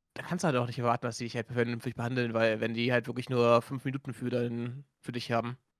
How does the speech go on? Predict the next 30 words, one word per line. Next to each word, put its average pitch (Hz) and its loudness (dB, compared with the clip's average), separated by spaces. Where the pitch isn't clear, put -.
weil 113 6
dann 117 4
halt, 117 4
äh, 117 2
dreißig 113 0
Leute 120 0
im 110 -6
Wartezimmer 120 0
warten 113 -2
oder 113 2
du 123 -12
eh 131 6
nur 131 4
Termine 123 -2
machst 120 0
und 120 -6
die 117 -4
dann 117 -2
halt 120 -2
ja 120 4
für 120 2
norma-, 117 -2
für 123 0
halbwegs 120 -2
normale 117 -2
Sachen 120 -6
zwei 117 -4
Wochen 123 -6
brauchen, 117 -4
ne? 160 -4